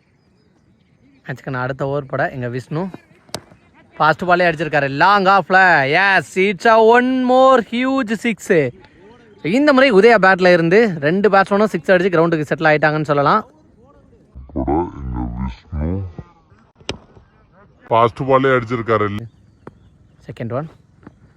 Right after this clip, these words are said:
Speaker 1: அகைன் அடிச்சிருக்காரு. ஆனா ஃபீல்டர் இருக்காங்க. இந்த முறை பால் பம்ப் ஆகுதான்னு பார்த்தா எஸ், பம்ப் ஆகி போயிடுச்சுங்க. ஆறு ஃபோர்னு ரெண்டு பேட்ஸ்மேனும் இங்க கலக்கிக்கிட்டு இருக்காங்கன்னு சொல்லலாம். தேர்ட் ஒன் very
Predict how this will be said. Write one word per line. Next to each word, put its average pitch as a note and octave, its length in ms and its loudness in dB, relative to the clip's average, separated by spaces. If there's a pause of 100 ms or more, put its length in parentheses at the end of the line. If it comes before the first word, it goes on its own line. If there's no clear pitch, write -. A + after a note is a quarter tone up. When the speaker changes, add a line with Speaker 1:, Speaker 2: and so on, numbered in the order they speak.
(800)
Speaker 1:
அகைன் G#3 420 -6
அடிச்சிருக்காரு. F3 420 -4
ஆனா E3 180 -2
ஃபீல்டர் E3 260 -4
இருக்காங்க. C#3+ 340 -4
இந்த C3+ 140 -6
முறை D#3 180 -4
பால் D#3+ 260 0
பம்ப் E3 360 0
ஆகுதான்னு E3 500 0
பார்த்தா F#3 240 2
எஸ், E3+ 320 0
பம்ப் D#3 240 0
ஆகி D3+ 100 2
போயிடுச்சுங்க. B2 520 -6 (1300)
ஆறு F#3+ 380 0
ஃபோர்னு G3+ 400 0
ரெண்டு G#3+ 260 2
பேட்ஸ்மேனும் G#3 320 0
இங்க F3+ 280 0
கலக்கிக்கிட்டு E3+ 360 -2
இருக்காங்கன்னு D3+ 300 -4
சொல்லலாம். D3 400 -2 (2500)
தேர்ட் A#2 200 -8
ஒன் D3 200 -12 (2000)
very C3 300 -8